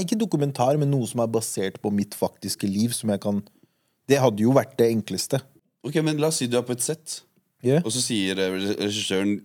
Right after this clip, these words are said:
Speaker 2: «Gråt!»
Speaker 1: Det har jeg aldri prøvd før. Fordi når du putter press på det, når jeg er alene, det er ikke press, jeg bare tar meg selv dit.
Speaker 2: For det, det er, det er det jeg tror veldig mange, for når du ser en skuespiller, du tenker, «Jeg kunne gjort det der.»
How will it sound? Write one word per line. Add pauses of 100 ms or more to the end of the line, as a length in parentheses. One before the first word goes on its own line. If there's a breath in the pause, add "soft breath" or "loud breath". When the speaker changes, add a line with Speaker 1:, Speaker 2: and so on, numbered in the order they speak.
(120)
Speaker 2:
«Gråt!» (680)
Speaker 1:
Det
har
jeg
aldri
prøvd
før. (1300)
Fordi
når
du
putter
press
på
det,
når
jeg
er
alene,
det
er
ikke
press,
jeg
bare
tar
meg
selv
dit.
Speaker 2:
For
det,
det
er,
det
er
det
jeg
tror
veldig
mange,
for
når
du
ser
en
skuespiller,
du
tenker,
«Jeg
kunne
gjort
det
der.»